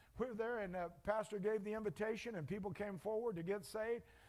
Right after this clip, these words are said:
And a man and a woman got up and walked down the aisle, and they both got saved. They were seventy-one years old each. Guess who they were?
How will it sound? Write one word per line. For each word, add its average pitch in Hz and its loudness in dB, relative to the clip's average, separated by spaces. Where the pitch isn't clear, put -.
And 180 2
a 170 -2
man 214 0
and 208 -2
a 190 0
woman 214 -2
got 202 2
up 220 0
and 160 -8
walked 190 -2
down 202 0
the 196 -4
aisle, 214 0
and 196 -4
they 175 0
both 185 -2
got 208 2
saved. 220 -4
They 185 0
were 170 -2
seventy-one 214 -2
years 202 0
old 202 -2
each. 214 -4
Guess 214 0
who 220 -2
they 214 2
were? 202 2